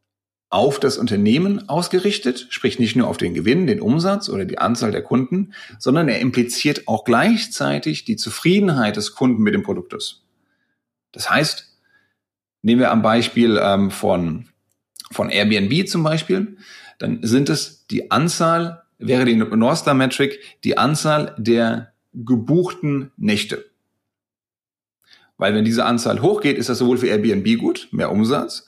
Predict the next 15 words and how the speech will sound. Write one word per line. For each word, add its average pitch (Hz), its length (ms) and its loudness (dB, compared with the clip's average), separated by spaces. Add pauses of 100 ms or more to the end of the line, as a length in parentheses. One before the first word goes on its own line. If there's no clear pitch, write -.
(260)
aber 123 260 0
auch 127 160 -2
die - 140 0
Anzahl, 127 520 0
äh, 110 200 2
die, 104 240 2
die 95 260 -4
Qua-, - 280 -2
die 110 180 -2
Zufriedenheit 127 540 0
der 110 80 -2
Kunden 160 360 0
mit 101 160 2
dem 98 140 -4
Produkt, 107 340 -4